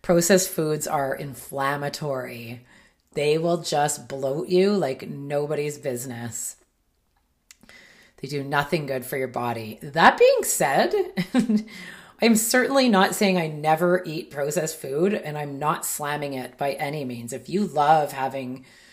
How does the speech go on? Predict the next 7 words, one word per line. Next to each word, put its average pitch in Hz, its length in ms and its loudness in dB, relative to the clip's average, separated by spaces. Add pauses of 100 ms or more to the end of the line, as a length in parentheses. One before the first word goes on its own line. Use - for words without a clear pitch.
(220)
you 151 100 -6
know, 135 260 -4
some 131 420 -8 (1300)
Smart 147 440 -4
Food 143 600 0
or 127 500 -6 (440)
a 160 120 -12